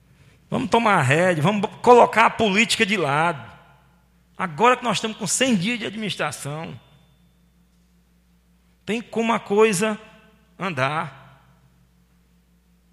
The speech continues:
Então é o que a gente espera. E a casa sempre vai estar à disposição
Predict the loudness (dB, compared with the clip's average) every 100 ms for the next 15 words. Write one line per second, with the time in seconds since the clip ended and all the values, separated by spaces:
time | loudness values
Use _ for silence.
0 | _ -8 -4 0 0 0 -4 -2 -6 -4
1 | -2 0 0 -4 -12 -20 -20 _ _ _
2 | 0 0 2 2 2 2 0 -2 -2 0
3 | 0 4 2 2 -6 -4 -6 -6 -6 -4
4 | -2 -2 -4